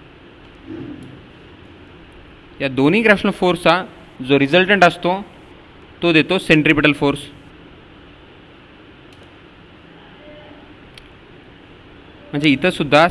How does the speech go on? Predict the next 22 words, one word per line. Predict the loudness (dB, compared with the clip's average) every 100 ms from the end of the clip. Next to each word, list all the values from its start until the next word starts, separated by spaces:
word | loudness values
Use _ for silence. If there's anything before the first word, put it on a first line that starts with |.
| 0
centripetal | 0 0 -2 -2
force | -2 -2
is | -6 0
provided | 2 2 4
by | 4 2 -2 -16 -20 -20 -20 -20 -20 -20 -20 -20 -10 -2 0
resultant | 4 4 4 2 2 4
gravitational | 2 2 -4 -4
force. | -6 -6 -14 -20 -20 -20 -20 -20 -20 -20 -20 -20 -20 -20 -20 -20 -12
म्हणजे | -4 0
हे | 2
question | 0 -2 -4
सुद्धा | -2 2
gravitation | 4 4 2 -2
आणि | -4
circular | -4 -2 0 0
मोशनमध्ये | 0 0 0
येऊ | 0
शकते. | -2 -6 -8 -10 -20 -20 -20 -20 -20 -20 -20 -20 -20 -20 -20 -20 -20 -12
आपल्याला | -4 0 2
दिलेलं | 2 2 4 4
असतंय | 2 2 0 0 -6 -14 -20 -20 -20 -20 -20 -20 -18 -8
mass | -2 0 0 0 -6 -18